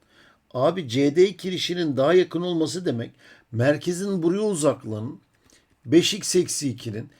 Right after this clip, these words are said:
kesinlikle iki x artı on altıdan küçük olması demek. At buraya.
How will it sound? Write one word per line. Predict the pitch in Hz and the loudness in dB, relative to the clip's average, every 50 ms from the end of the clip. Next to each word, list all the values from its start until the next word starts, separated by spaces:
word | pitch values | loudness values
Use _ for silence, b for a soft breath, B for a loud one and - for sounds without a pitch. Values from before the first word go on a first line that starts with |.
| b b b b _ | b b b b _
kesinlikle | - 160 160 160 - 196 208 214 214 190 165 165 | -6 -4 -4 -4 -4 -4 -4 -6 -6 -6 -6 -6
iki | 170 151 - - 208 | -8 -8 -8 -10 -10
x | 196 - - - | -8 -6 -4 -2
artı | 175 156 139 127 170 | 0 -2 -2 -2 -6
on | 196 190 | -4 -2
altıdan | 170 147 127 - - 196 202 185 | -2 -2 -2 -2 -4 -6 -6 -6
küçük | - - - - | -10 -16 -12 -8
olması | 214 196 190 151 117 - - - | -8 -6 -6 -8 -10 -12 -14 -16
demek. | - - 113 110 _ _ _ _ _ _ _ _ _ | -18 -18 -18 -20 _ _ _ _ _ _ _ _ _
At | - 208 208 - _ | -4 -4 -4 -6 _
buraya. | 160 143 131 143 170 - | -8 -6 -4 -6 -6 -8